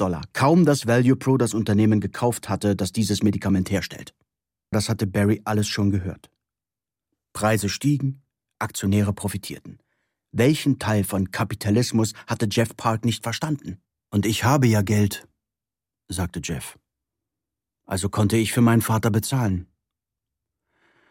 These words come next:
Aber so sehe ich Leute wie dich immer. Du gehst von Haus zu Haus, von Familie zu Familie,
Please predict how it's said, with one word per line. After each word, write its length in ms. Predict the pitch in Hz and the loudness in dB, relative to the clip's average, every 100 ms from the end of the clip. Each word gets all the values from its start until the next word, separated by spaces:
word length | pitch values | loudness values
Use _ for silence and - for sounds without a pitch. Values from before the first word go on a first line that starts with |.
| _ _ - | _ _ -6
Aber 200 | 107 127 | 2 4
so 180 | 127 139 | 6 6
sehe 200 | 143 139 | 6 4
ich 140 | 113 | 4
Leute 280 | 123 123 123 | 4 4 2
wie 120 | 127 | 4
dich 240 | 135 - | 2 0
immer. 280 | 120 98 85 - _ _ _ - _ | 0 2 0 -10 _ _ _ -20 _
Du 100 | 92 | -2
gehst 240 | 104 98 | 0 0
von 180 | - 98 | 0 0
Haus 240 | 107 110 - | 2 0 -2
zu 180 | 98 | -4
Haus, 380 | 95 101 101 - _ _ _ _ _ _ _ | -2 -2 -4 -10 _ _ _ _ _ _ _
von 180 | 95 92 | -6 -2
Familie 480 | 95 110 117 104 | 4 6 6 4
zu 120 | 101 101 | 0 -4
Familie, 540 | 95 95 104 101 | 0 2 2 0